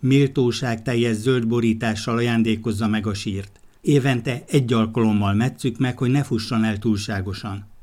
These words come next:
Más feladatunk nincs. A tarka levelű borostyánok, mint amilyen például az aranyszív nevű változat, olyan örökzöld kúszónövény, amely talajtakaróként is mutatós. A borókák közül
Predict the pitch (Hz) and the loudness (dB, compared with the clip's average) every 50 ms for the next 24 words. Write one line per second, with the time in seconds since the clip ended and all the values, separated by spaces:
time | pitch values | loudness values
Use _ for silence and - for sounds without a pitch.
0 | - - - - 147 147 143 139 - - 143 127 120 113 110 113 110 110 117 113 | -20 -12 -2 2 2 4 4 2 0 0 0 0 2 2 0 -2 -2 0 0 0
1 | 107 104 110 95 92 98 98 - - - - - 135 - 180 190 208 - - 131 | 0 0 -2 -2 -4 -6 -8 -14 -18 -12 -10 -8 -4 0 2 2 2 2 0 0
2 | 120 120 113 120 107 107 104 98 113 120 123 127 123 - - - 120 120 123 135 | 0 2 2 2 2 2 0 0 0 0 0 0 -2 -4 -4 -2 -2 0 0 0
3 | 139 131 - 123 127 127 113 120 127 117 117 113 110 104 101 101 135 127 123 123 | 0 -2 -2 0 0 0 0 0 0 2 2 2 0 0 0 0 0 0 2 2
4 | 113 110 101 101 101 101 95 95 - - - - 131 123 123 120 120 113 - - | 0 0 0 0 -2 -2 -2 -4 -6 -6 -4 -2 0 2 2 0 0 -2 -2 -2
5 | 127 117 110 117 117 110 113 117 113 110 117 113 113 110 - 123 104 123 127 127 | 0 0 2 0 0 0 0 0 0 2 0 0 -2 -2 -2 -4 -4 -2 -4 -6
6 | - - - - - - - - 147 151 139 127 120 135 - - 147 131 135 123 | -6 -12 -20 -20 -20 -8 0 2 4 4 4 4 2 0 0 2 2 4 4 4
7 | 113 110 107 113 107 98 - - 151 143 131 - - 117 110 107 113 110 110 123 | 4 2 2 0 0 -2 -2 -2 -2 -2 0 0 0 0 2 2 2 2 2 2
8 | 131 139 143 135 - - - 156 135 135 135 127 120 101 - - _ - 165 156 | 2 2 0 -2 -4 -6 0 2 4 4 4 2 0 -2 -6 -12 _ -2 2 2
9 | 143 120 110 104 113 107 101 117 110 110 104 95 98 - 110 101 101 101 110 101 | 4 2 2 2 0 -2 -2 -2 0 0 -2 -2 -2 -2 0 0 0 0 -2 -2
10 | - 120 107 98 104 92 95 - 104 92 92 - - - - - - 104 123 135 | 0 -2 -2 -2 -2 -6 -6 -6 -8 -10 -10 -12 -16 -20 -14 -10 -2 2 4 6
11 | 143 160 156 165 - 156 139 135 - 147 123 120 139 147 143 143 | 6 6 4 4 2 0 0 0 2 0 2 2 4 2 2 2